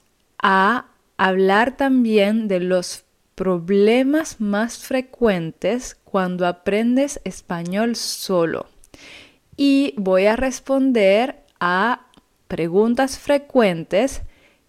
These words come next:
que me hacen sobre cómo aprender español, eh, estoy frustrado porque siento que no avanzo, em, cómo, principalmente cómo comenzar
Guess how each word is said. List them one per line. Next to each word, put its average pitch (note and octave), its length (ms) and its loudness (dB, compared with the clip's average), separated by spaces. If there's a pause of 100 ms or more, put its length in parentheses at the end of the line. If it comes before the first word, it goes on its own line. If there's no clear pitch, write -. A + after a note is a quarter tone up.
(160)
que G#3+ 440 2
me F#3+ 240 -2
hacen G#3+ 640 0
sobre F#3+ 840 -2
cómo G3 360 0
aprender G#3 440 -2
español, A3+ 960 4 (680)
eh, F#3 340 4
estoy F#3+ 380 0
frustrado B3 920 2
porque F3+ 520 -4
siento E3+ 500 -6
que E3+ 140 -6
no F3 140 -6
avanzo, G#3+ 960 0 (680)
em, F#3+ 800 0 (120)
cómo, C#4+ 480 2 (520)
principalmente C4 1040 0
cómo C4+ 600 2 (100)
comenzar A3 960 0